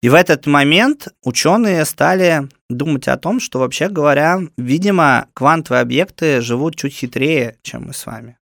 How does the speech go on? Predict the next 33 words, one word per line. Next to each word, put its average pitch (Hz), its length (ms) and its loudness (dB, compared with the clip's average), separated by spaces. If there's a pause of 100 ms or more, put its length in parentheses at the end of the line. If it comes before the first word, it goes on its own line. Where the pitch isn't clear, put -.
(160)
Иногда 123 420 -2
они 139 180 -2
проявляют 123 640 0
свои 117 540 -4
волновые 123 420 -2
свойства. - 480 -18 (380)
А 123 80 2
иногда 139 300 4
они 233 140 2
ведут 170 220 0
себя 160 100 0
как 143 140 0
частицы, - 420 -4
вот 143 80 -2
как - 140 -8
некие 131 240 -4
шарики, 220 420 0
которые 123 240 -8
куда-то 117 240 -8
летят, 180 440 -2
несут 127 260 -8
какую-то - 220 -8
определенную 120 520 -4
энергию 147 380 -4
и 107 60 -8
передают 110 420 -4
эту 110 180 -10
энергию 117 480 -8
как 113 240 -12
вот 117 180 -16
так, - 160 -16 (280)
в, - 80 -20
как - 160 -16